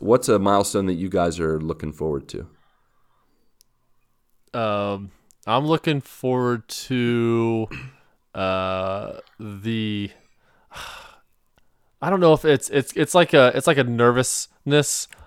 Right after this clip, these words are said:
Speaker 2: of when Claire first starts to drive.
Speaker 1: Oh, yeah.
Speaker 2: You know, that, like, first, a sense of independence.
Speaker 1: Mm-hmm.
Speaker 2: Um, and that's, that's, is not gonna be for another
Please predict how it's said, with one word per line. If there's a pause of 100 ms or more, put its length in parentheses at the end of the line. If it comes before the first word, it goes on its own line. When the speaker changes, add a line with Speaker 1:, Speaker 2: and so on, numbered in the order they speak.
(140)
Speaker 2:
of
when
Claire (460)
first
starts
to
drive. (380)
Speaker 1:
Oh,
yeah. (520)
Speaker 2:
You
know,
that,
like,
first,
a
sense
of
independence.
Speaker 1:
Mm-hmm. (720)
Speaker 2:
Um,
and
that's,
that's,
is
not
gonna
be
for
another